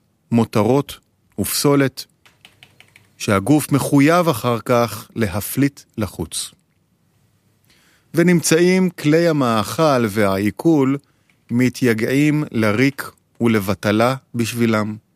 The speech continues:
ועל כן הולכים ונפסדים עד לכיליון. כי משפטם חרוץ, ככל פעולה מחסרי המזג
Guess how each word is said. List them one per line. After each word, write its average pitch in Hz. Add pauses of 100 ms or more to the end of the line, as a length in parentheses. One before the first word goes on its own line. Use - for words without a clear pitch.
(920)
ועל 87
כן 120
הולכים 139
ונפסדים 120 (520)
עד 131
לכיליון. 117 (1300)
כי 139
משפטם 139 (260)
חרוץ, 123 (600)
ככל 131
פעולה 151
מחסרי 117
המזג 127